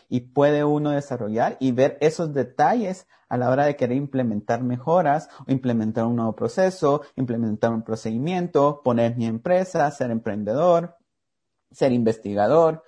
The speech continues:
Depende qué es lo que yo quiera, el criterio.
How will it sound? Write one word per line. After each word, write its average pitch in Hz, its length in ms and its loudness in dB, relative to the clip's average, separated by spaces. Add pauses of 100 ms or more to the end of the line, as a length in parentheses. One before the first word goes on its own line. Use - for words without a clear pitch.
(180)
Depende 202 500 0
qué 214 100 0
es 214 40 2
lo 220 140 2
que 170 80 -8
yo 165 180 -4
quiera, 214 320 -2
el 135 200 0
criterio. 123 720 -2